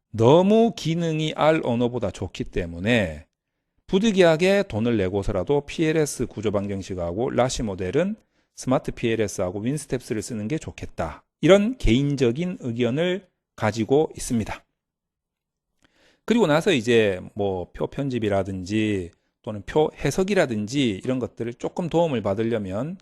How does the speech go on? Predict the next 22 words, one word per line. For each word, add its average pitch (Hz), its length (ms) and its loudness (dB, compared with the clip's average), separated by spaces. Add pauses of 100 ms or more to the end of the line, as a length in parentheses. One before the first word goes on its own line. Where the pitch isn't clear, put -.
(540)
에이아이, 156 520 0
노션 131 380 2
에이아이를 113 440 0
이용하는 113 460 -4
것도 180 540 -2
뭐 156 500 -4 (100)
괜찮지 120 340 -2
않을까 95 320 -2
이런 113 160 -2
생각에서 110 840 0
여기까지 117 720 -2 (400)
소프트웨어를 135 720 -2
소개를 110 460 -8
해드렸던 113 1300 -4
거죠. 104 680 -2 (480)
그리고 196 260 4
나서 143 280 2
이제 104 380 2 (600)
여러분 127 260 -2
쭉 131 300 -4
보시면, 95 720 -8 (560)
어, 85 440 -10